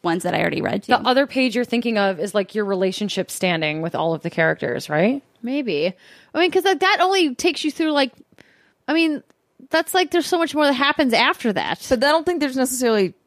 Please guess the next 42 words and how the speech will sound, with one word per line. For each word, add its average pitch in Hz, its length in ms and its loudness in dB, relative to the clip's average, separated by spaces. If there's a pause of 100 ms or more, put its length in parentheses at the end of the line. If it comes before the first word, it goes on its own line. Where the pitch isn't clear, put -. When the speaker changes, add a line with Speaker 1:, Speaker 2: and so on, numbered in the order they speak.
Speaker 4:
choices 196 600 0
to 208 80 -4
be 175 80 -4
made 180 180 -2
in 214 40 2
Speaker 2:
Yeah. 208 380 2
Speaker 4:
that. - 40 -8
Speaker 1:
Yeah, 262 320 0
I 262 120 2
don't 277 160 2
think 302 140 0
those 302 140 2
are 247 80 4
pivotal 226 360 -2
plot 190 280 0
points. 311 280 2
Speaker 3:
I 349 40 2
guess 403 200 0
that's - 260 0
true. 175 500 2
Um, 285 300 0 (320)
how, - 240 0
how 311 220 2
did 392 140 2
you 381 120 2
guys, 269 580 2 (260)
what 240 140 2
did 285 80 0
you 302 80 0
guys 294 160 2
think 247 200 -2
about 214 240 0
the 214 80 -4
scene 214 340 2
with 202 140 0
the 208 80 0
couple 196 320 -2
where 180 100 2
you 175 60 0
steal 180 260 2
the 170 80 -2
wine? 151 480 -4